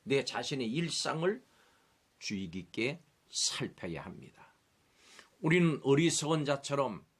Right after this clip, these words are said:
되는 대로 생활하지 말고 시간을 아껴서 지혜롭게 살아가야 됩니다. 많은 일을 한꺼번에 할 수가 없고 반드시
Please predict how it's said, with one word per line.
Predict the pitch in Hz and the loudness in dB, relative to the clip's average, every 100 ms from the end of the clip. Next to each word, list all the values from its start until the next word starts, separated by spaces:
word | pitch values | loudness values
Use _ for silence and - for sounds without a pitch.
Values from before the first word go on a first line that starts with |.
| _ _ _ | _ _ _
되는 | - 123 170 180 | -4 2 2 4
대로 | 185 170 | 2 0
생활하지 | - 147 123 113 120 | -4 -4 -4 -4 -6
말고 | 120 80 104 - - _ _ _ - | -6 -6 -8 -10 -12 _ _ _ -8
시간을 | - - 170 185 190 160 | 0 0 2 0 0 -2
아껴서 | - - - 127 - 90 _ _ _ _ - | -4 -10 -8 -6 -8 -10 _ _ _ _ -6
지혜롭게 | - - 123 85 - - 85 71 _ _ _ | -2 -2 -2 -8 -12 -12 -10 -10 _ _ _
살아가야 | - - - 90 80 82 85 | -4 -2 -2 -8 -8 -10 -10
됩니다. | 85 71 - - - _ _ _ _ _ - - - _ | -12 -12 -20 -20 -20 _ _ _ _ _ -20 -20 -20 _
많은 | 78 98 127 165 180 180 | -4 4 6 8 6 4
일을 | 165 160 151 | 4 4 2
한꺼번에 | 120 165 147 160 160 170 | 2 -4 -4 -4 0 0
할 | 143 139 | 0 -4
수가 | 135 147 131 | -4 -2 2
없고 | 127 127 - 165 156 | 4 2 -2 -6 -6
반드시 | - 143 175 196 214 147 | -6 -4 -2 -2 0 0